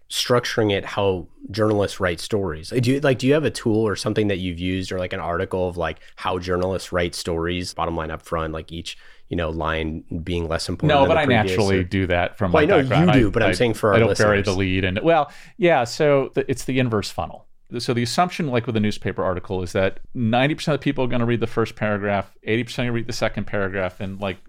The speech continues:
Speaker 2: once you've gone to a jump, you're gonna, you're gonna be down to your twenty percent. So your temptation often is, especially if you come out of, like, academic writing, is to, is to lay out all of the convincing stuff and then put the conclusion at the end,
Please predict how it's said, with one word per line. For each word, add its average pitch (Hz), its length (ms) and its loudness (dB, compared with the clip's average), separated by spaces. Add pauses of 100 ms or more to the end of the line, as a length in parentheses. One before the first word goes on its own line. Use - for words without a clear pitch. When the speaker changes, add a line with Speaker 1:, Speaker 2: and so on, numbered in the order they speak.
(180)
Speaker 2:
once 117 300 0
you've 120 100 0
gone 117 200 2
to 104 100 -2
a 98 40 0
jump, 101 360 0
you're 95 120 -4
gonna, 92 260 -4 (100)
you're 95 140 -6
gonna 98 100 -4
be 92 80 -8
down 90 200 -4
to 90 80 -12
your 87 80 -8
twenty 85 260 -8
percent. - 340 -10 (480)
So 120 320 2 (400)
your 113 160 -4
temptation 165 680 -4
often 104 340 0
is, 92 160 -4
especially - 340 -4
if 107 40 -4
you 104 60 -6
come 98 360 -4
out 95 140 -2
of, 90 80 -6
like, 92 160 -8
academic 127 480 -4
writing, 92 320 -2
is 98 220 -6
to, 98 280 -4
is 107 160 -6
to 107 200 -8
lay 120 400 0
out 107 320 -2
all 139 880 0
of 101 100 -8
the 110 60 -10
convincing 110 520 -6
stuff - 460 -4
and 107 100 -6
then 104 120 -6
put 110 160 -8
the - 80 -12
conclusion 104 460 -8
at 87 100 -10
the 87 120 -10
end, - 220 -14